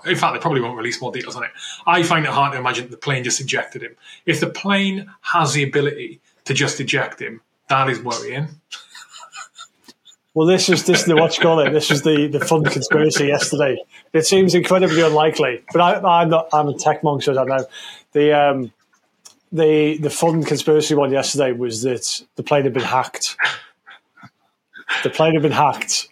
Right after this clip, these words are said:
Speaker 2: and it ejected its pilot. <laughs> Seems very
Speaker 1: I,
Speaker 2: unlikely.
Speaker 1: I
Speaker 2: But who knows?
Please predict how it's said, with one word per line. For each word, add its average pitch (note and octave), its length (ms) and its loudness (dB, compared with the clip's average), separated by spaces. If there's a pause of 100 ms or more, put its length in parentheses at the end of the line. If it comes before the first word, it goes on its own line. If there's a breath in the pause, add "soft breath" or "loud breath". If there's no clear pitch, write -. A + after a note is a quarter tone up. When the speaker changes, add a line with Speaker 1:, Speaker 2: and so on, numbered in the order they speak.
Speaker 2:
and C3 80 -2
it C3 120 0
ejected C#3+ 420 0
its C3+ 120 0
pilot. C#3+ 600 0 (680)
<laughs> G5 1200 -12
Seems F3 320 2
very E3 260 4
Speaker 1:
I, D#3 60 4
Speaker 2:
unlikely. D3 420 4
Speaker 1:
I A#2+ 160 0 (720)
Speaker 2:
But - 100 0
who D3+ 120 4
knows? F#3 400 2